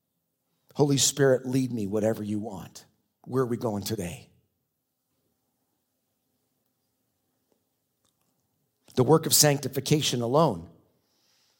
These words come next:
that's the work of making us more and more like Jesus Christ, is an incredible act of the Holy Spirit's power to transform our lives. You know, I believe one of the greatest miracles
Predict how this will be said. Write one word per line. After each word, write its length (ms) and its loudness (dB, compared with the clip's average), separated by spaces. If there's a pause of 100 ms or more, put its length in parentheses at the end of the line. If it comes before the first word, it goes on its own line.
(720)
that's 220 2
the 120 -2
work 280 2
of 100 -2
making 460 2
us 180 0
more 320 2
and 220 -4
more 200 0
like 200 -4
Jesus 340 -4
Christ, 500 -4 (280)
is 280 6
an 220 -2
incredible 960 4 (260)
act 400 2 (200)
of 120 2
the 100 6
Holy 280 0
Spirit's 440 0
power 420 4
to 120 -2
transform 720 0
our 240 2
lives. 600 0 (2500)
You 80 2
know, 80 6
I 80 8
believe 220 4
one 140 4
of 40 0
the 60 2
greatest 560 4
miracles 640 2